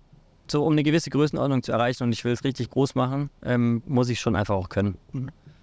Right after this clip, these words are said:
Speaker 1: Und ich versuch das, bin da dran. Manche Sachen funktionieren, manche nicht, aber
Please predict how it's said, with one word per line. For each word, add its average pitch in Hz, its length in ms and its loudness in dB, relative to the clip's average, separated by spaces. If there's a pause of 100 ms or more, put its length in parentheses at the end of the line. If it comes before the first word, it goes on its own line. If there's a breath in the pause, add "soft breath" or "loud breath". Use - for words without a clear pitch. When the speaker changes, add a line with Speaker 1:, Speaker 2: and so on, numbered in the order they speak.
(120)
Speaker 1:
Und 113 200 2
ich 117 100 -2
versuch 127 340 2
das, 170 280 0
bin 143 160 2
da 127 140 2
dran. 156 420 -2 (200)
Manche 127 240 0
Sachen 127 220 -2
funktionieren, 143 420 2
manche 120 240 2
nicht, 147 200 0
aber 117 280 0